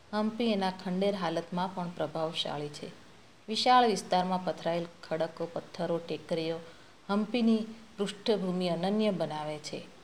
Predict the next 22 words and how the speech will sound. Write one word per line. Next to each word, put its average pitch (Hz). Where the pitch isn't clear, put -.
ટેકરીઓ 226
અને 196
ખીણો 180
આસપાસ 175
પથરાયેલ 170
પાંચસોથી 214
વધુ 180
સ્મારકો 156
છે. -
તેમની 262
વચ્ચે 185
સુંદર 180
મંદિરો, 175
મહેલના 175
પાયા, 170
જળચર 165
માળખા, 170
પ્રાચીન 190
બજાર 165
શેરીઓ, 175
શાહી 170
રહેવાસ, 165